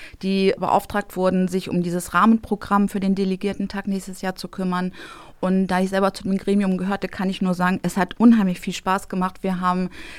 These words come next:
wirklich ganz tolle Abende verbracht bei einer Sangesfreundin im Garten. Es ging immer sehr viel hoch her, es wurde sehr viel gelacht und wir freuen uns jetzt eigentlich schon darauf, das Ergebnis nächstes Jahr präsentieren zu dürfen.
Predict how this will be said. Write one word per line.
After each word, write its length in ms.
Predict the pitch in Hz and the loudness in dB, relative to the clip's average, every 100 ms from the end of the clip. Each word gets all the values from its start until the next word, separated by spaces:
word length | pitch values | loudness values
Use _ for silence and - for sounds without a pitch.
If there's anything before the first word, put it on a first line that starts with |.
| - - | -10 -6
wirklich 260 | 196 190 | -4 -2
ganz 300 | 185 226 - | 2 2 0
tolle 340 | - 208 190 - | -2 2 2 2
Abende 320 | 196 202 196 | 2 0 -2
verbracht 480 | - 185 185 185 - | -6 -4 -4 -4 -4
bei 140 | 185 | -2
einer 340 | 185 185 180 | -2 0 0
Sangesfreundin 760 | 175 185 185 - - 185 185 180 | 0 -2 -2 -6 -4 -2 -2 -2
im 200 | 175 180 | -2 -2
Garten. 640 | 165 170 - 185 185 180 - - - - - | -2 -2 -2 -2 -2 -4 -10 -16 -16 -16 -8
Es 100 | - | 0
ging 140 | 214 | 2
immer 200 | 208 202 | 4 4
sehr 140 | 202 233 | 4 2
viel 220 | 240 214 | 2 2
hoch 200 | 214 - | 2 0
her, 200 | 214 220 | 2 2
es 160 | 220 214 | 2 2
wurde 160 | 202 | 2
sehr 160 | 190 214 | 4 2
viel 140 | 220 | 0
gelacht 440 | 196 185 185 202 - | -2 0 2 0 0
und 100 | 190 | -2
wir 100 | 196 | -2
freuen 260 | - 196 | -2 0
uns 140 | 202 190 | 0 2
jetzt 200 | 220 220 | 0 0
eigentlich 280 | 208 202 - | -4 -4 -4
schon 160 | 190 | 0
darauf, 360 | 190 190 190 196 | 0 0 -2 -2
das 180 | 190 190 | -4 -6
Ergebnis 440 | 180 190 202 190 | -4 -2 -2 -4
nächstes 320 | 185 180 175 | -4 -6 -6
Jahr 120 | 185 | -6
präsentieren 680 | 180 180 175 175 - 208 170 | -4 -4 -2 -2 0 0 0
zu 140 | 165 | -2
dürfen. 420 | 156 160 160 165 | -4 -2 -2 -4